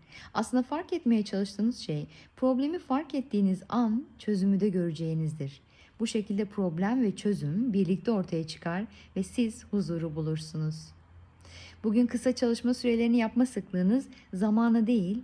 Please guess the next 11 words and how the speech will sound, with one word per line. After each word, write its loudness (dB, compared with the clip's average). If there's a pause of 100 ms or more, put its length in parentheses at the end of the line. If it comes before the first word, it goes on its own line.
ihtiyaca 0
dayalı 0
olmalıdır. -4 (320)
Bugün 4
birçok -2
problem 4
ile 2
karşılaşabilirsiniz. -2 (220)
Hepsi -6
çözülmeyi 2
bekliyor. -4